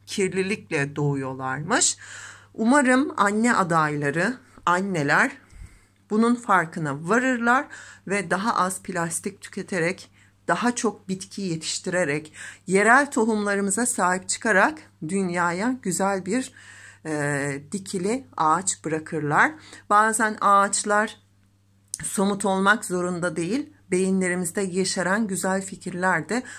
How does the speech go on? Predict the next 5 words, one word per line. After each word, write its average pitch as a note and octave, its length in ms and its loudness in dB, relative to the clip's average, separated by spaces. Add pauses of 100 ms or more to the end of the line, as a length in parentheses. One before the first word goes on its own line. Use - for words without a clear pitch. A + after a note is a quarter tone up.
(160)
dallanıp F3 600 -4
budaklanarak F3 880 -2
koca G3 300 -2
çınarlar E3+ 800 0
olabilir. F3 580 -2